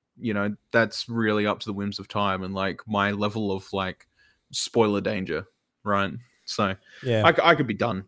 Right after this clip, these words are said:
Speaker 1: I could be done in the next few days, easy, I reckon.
Speaker 2: I mean, I'll,
Speaker 1: No
Speaker 2: I'll,
Speaker 1: problem.
Speaker 2: I would say just from, like, you know, you know, a point of view, just maybe make it a, maybe,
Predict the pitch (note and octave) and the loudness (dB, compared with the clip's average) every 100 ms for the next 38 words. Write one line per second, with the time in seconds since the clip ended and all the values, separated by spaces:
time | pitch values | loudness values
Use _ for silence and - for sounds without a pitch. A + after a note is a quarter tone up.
0 | - D3+ E3 A2 G#2+ G2 G2 G2 G2 F#2+ | 2 4 6 4 4 4 2 0 -2 -4
1 | - - F2 E2 F2+ G2+ F#2 D2+ G#2 - | -4 -4 -4 -4 -4 -4 -6 -10 -14 -10
2 | - E2+ - - D#4 G#3 C#4 E4+ G3+ C4+ | -6 -4 -2 0 0 2 2 4 6 6
3 | C#4+ G#3 - - _ _ _ A3 C#4 - | 4 -2 -12 -16 _ _ _ -6 -2 8
4 | G3 D3 C3+ C#3 - - B2+ A#2+ A2 - | 10 10 8 4 2 4 4 6 2 0
5 | F#3 B2 C#3+ F#3 - - _ _ _ _ | 0 0 -2 -4 -12 -20 _ _ _ _
6 | _ _ _ _ _ _ _ _ E3+ C#3 | _ _ _ _ _ _ _ _ -6 -4
7 | F#3+ F3+ - F3 D3+ C3+ D3 E3 E3+ - | -4 -6 2 6 6 8 6 4 -2 -2
8 | C4 D4 C4 A3+ G#3+ G#3 G3 G#3 C4+ | 0 2 4 4 8 8 8 6 0